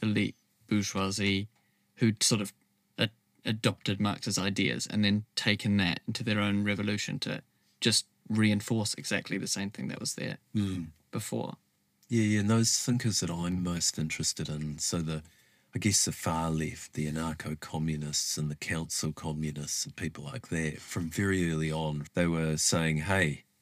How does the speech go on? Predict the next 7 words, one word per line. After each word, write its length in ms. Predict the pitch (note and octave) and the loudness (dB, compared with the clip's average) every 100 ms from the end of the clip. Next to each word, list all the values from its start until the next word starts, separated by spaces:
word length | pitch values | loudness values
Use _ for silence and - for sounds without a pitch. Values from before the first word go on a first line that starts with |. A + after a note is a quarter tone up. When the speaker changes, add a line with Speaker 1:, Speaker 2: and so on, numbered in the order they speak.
| _ _ _ _ _ _ | _ _ _ _ _ _
Speaker 2:
this 240 | G2+ F#2+ - | -4 0 2
is, 440 | F2+ - - - - | 2 2 0 -2 -4
this 200 | E2+ - | -2 0
is 160 | E2+ | 0
not 300 | F2 E2+ D#2+ - _ - | 0 0 -2 -8 _ -4
socialism." 840 | - E2+ E2 - D#2 D2+ D#2 D2+ - _ - | 0 2 0 0 0 0 -2 -6 -10 _ 4
And 280 | A2+ G#2 | 4 4